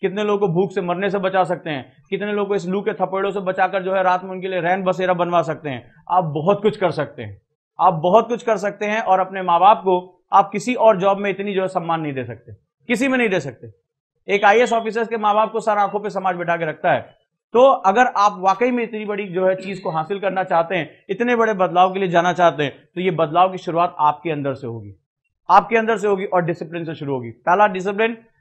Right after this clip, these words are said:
कभी भी क्लास आपको नहीं छोड़नी है, चाहे जो हो जाए, ठीक है, चाहे जो हो जाए, आपको क्लास नहीं छोड़नी है। क्लास से दस मिनट पहले आना। Write down it, write down it, ये बहुत इंपॉर्टेंट सेगमेंट है।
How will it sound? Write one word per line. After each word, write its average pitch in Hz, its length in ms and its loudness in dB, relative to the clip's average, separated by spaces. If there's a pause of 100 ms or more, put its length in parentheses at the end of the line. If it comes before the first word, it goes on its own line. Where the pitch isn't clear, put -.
(140)
कभी 226 220 0
भी 240 180 -2
क्लास 208 480 2
आपको 180 320 0
नहीं 180 200 -4
छोड़नी 170 340 -6
है, 180 100 -6
चाहे 160 220 -4
जो 135 140 -8
हो 117 140 -12
जाए, 107 180 -12 (840)
ठीक 202 140 2
है, 196 60 2
चाहे 214 320 2
जो 214 160 2
हो 240 100 4
जाए, 220 120 4
आपको 208 200 0
क्लास 208 320 -2
नहीं 202 160 -6
छोड़नी 208 340 0
है। 175 120 -2 (420)
क्लास 240 360 2
से 262 80 2
दस 208 260 0
मिनट 208 240 -6
पहले 190 200 2
आना। 180 200 4
Write 254 220 6
down 269 180 6
it, 147 320 -2
write 233 240 6
down 269 240 6
it, 214 60 -6
ये 220 100 0
बहुत 214 280 2
इंपॉर्टेंट 240 400 -2
सेगमेंट 214 320 -2
है। 151 80 0